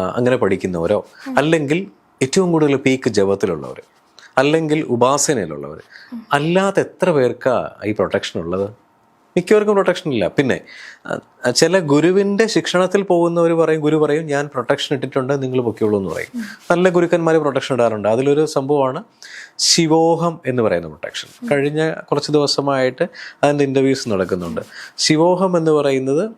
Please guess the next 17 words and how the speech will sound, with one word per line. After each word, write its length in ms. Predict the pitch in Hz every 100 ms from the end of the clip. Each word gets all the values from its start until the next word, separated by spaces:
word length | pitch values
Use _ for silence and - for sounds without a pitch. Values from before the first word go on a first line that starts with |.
| _ -
one 100 | 135
of 120 | 147 -
the 20 |
powerful 640 | 147 - 139 147 156 170 160 -
tool 200 | 113 110
ആണ്, 200 | 92 78
മഹാദേവൻ്റെ 720 | 82 92 123 131 131 131 135 110
പ്രൊട്ടക്ഷനാണ്. 640 | 95 87 - - 78 - - - -
അപ്പോൾ 320 | 139 160 131 139 - _ -
ഈ 120 | 202
പ്രൊട്ടക്ഷൻ 540 | 226 180 165 170 -
ഉണ്ടെങ്കിൽ 400 | 165 143 139 175 247 165
നിങ്ങളെ 300 | 139 143 147
ഒരു 200 | 135 143
എനർജി 320 | 123 104 104
അറ്റാക്ക് 300 | 95 - -
ചെയ്യില്ല. 260 | - -